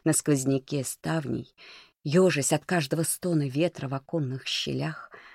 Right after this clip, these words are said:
молитва сумела ее успокоить. Она всегда успокаивала.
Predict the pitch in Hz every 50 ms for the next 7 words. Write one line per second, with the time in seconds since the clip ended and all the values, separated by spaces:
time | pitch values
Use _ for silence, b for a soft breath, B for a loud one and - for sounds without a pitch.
0 | B B B B _ _ _ - 170 175 170 165 175 170 - 156 165 - - -
1 | 175 170 170 165 156 147 139 135 127 127 127 123 127 123 - - - 135 131 -
2 | - - 107 - 131 - _ _ - _ _ _ _ _ _ _ _ _ _ _
3 | _ _ _ _ _ _ _ _ _ _ _ _ _ _ _ _ _ _ _ _
4 | - 156 143 139 139 147 156 160 160 - _ _ _ _ _ _ _ _ _ _
5 | _ - - - 175 139 135 127 117 117 - - 135 - - 127 120 - - -
6 | - 139